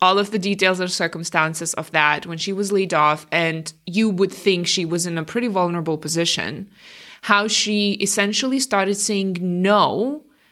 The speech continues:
confidently refusing to take on any op-, new opportunity that felt misaligned in her body, that felt c-,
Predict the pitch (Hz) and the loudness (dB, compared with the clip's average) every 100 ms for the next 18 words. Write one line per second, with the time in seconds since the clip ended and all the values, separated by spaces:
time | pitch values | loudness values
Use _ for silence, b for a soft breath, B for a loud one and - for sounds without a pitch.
0 | b b b - - 262 262 285 269 285 | b b b -6 2 2 2 0 0 0
1 | 285 277 226 202 196 185 190 185 196 185 | 0 0 0 -2 -2 -2 0 0 -2 -4
2 | 180 190 185 185 185 175 175 - _ 226 | -2 0 0 -2 -2 -2 -2 -8 _ -2
3 | 269 269 208 170 - 165 165 185 190 196 | 0 2 2 2 0 -4 -2 -2 0 2
4 | 196 180 170 170 208 208 214 220 202 180 | 2 0 -4 -4 -2 0 -2 -2 0 0
5 | 185 - 185 175 180 185 - 180 180 180 | -2 -4 0 2 2 -4 -10 -6 -4 -2
6 | - 185 165 156 160 160 165 170 165 180 | -2 0 0 0 -2 -4 -10 -8 -2 2
7 | 185 190 175 151 - 170 175 170 - | 4 4 0 -2 0 0 0 -4 -14